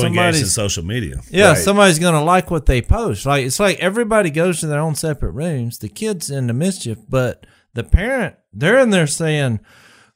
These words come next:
Speaker 2: "Nobody likes the fact that I just posted that I went to Taco Bell and I don't have one single like."
Speaker 3: <laughs> Well, if you went
Speaker 2: Yeah.
Speaker 3: to Taco Bell, that's a problem.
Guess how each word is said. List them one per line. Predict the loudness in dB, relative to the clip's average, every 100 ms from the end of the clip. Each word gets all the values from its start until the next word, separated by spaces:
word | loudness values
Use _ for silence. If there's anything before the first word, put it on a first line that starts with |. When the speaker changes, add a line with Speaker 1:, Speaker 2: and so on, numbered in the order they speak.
| -6
Speaker 2:
"Nobody | -4 -2 -2 -2
likes | -4 -4 -4 -6 -8
the | -8
fact | -4 -4 -4 -4
that | -4
I | -2 -2
just | -4 -4 -2
posted | 0 0 -4 -6
that | -4
I | -2
went | -2 -2
to | -4
Taco | -2 -4 -2 -4
Bell | -2 0 2
and | 2
I | 2
don't | 4
have | 4 4
one | 2 2
single | 0 2 4
like." | 4 4 2 -4
Speaker 3:
<laughs> | -8 -6 -8 -8 -8 -8 -12 -18 _ _ _ _
Well, | -6
if | 0
you | 4
went | 4
Speaker 2:
Yeah. |
Speaker 3:
to | 4
Taco | 2 0 -2
Bell, | 0 0 2
that's | 0 0
a |
problem. | -2 -2 -2 -4